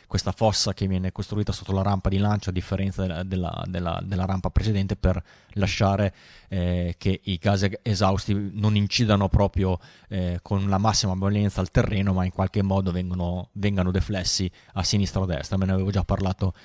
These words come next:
in una puntata precedente. L-, continuano anche i lavori, se pian piano che, eh, ci,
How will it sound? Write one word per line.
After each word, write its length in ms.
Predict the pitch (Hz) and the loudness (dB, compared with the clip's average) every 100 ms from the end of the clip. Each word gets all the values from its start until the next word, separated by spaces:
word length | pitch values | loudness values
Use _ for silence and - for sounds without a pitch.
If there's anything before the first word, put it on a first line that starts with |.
| - - | -18 -4
in 80 | |
una 120 | 104 101 | 0 2
puntata 340 | 110 104 98 | 0 0 0
precedente. 640 | - 127 175 156 170 214 214 - - - | 2 4 4 4 4 2 0 -4 -20 -20
L-, 120 | - 113 - | -10 -10 0
continuano 640 | 127 117 190 170 131 104 - | 0 4 4 6 4 2 2
anche 320 | 143 143 - | 2 2 0
i 40 | |
lavori, 380 | 110 117 139 131 | 2 4 4 4
se 240 | 107 98 95 | 2 -2 -4
pian 240 | - 95 | -4 -2
piano 240 | 107 117 107 | 0 0 0
che, 360 | 110 107 101 | -2 -2 -2
eh, 60 | 101 | -4
ci, 260 | - - | 0 0